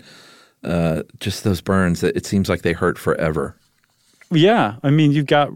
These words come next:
Speaker 2: e-, exposed nerve fibers to just the air, which, you know, as we'll also see, when you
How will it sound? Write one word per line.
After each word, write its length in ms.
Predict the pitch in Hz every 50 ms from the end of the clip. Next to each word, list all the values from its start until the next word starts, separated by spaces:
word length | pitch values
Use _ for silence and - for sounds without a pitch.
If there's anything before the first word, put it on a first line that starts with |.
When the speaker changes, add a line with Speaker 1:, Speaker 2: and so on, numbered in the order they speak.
| - - - -
Speaker 2:
e-, 100 | 147 143 -
exposed 640 | - 139 110 - - - - - 135 147 156 151 127
nerve 320 | - 123 131 156 185 185 170 - - -
fibers 600 | - - - - 123 123 123 110 120 120 123 - -
to 180 | - - 127
just 300 | 117 104 - 131 127 -
the 160 | - 123 - -
air, 460 | 139 151 180 175 123 - - 120 117 -
which, 400 | 151 131 131 127 - - - -
you 140 | - 160 147
know, 180 | 151 143 139 151
as 180 | 147 139 135
we'll 120 | 147 170 180
also 340 | 165 165 185 180 - 175 143
see, 360 | - - 185 180 170 131 110 - - - - - - _ -
when 260 | 143 147 160 160 160
you 340 | 160 180 196 202 196 156